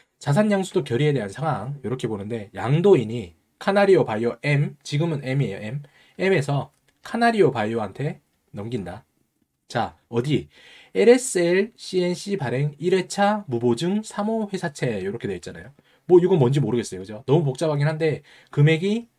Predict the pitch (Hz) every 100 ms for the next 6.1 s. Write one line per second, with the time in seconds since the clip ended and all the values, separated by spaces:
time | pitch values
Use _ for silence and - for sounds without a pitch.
0 | _ _ _ _ - 185 185 - 214 208
1 | 220 - _ - 180 190 202 202 _ _
2 | _ _ - 143 - 147 95 82 85 -
3 | 127 139 113 92 87 - - - _ _
4 | _ - 143 190 147 135 123 98 104 160
5 | 196 214 196 180 143 135 113 107 98 95
6 | 139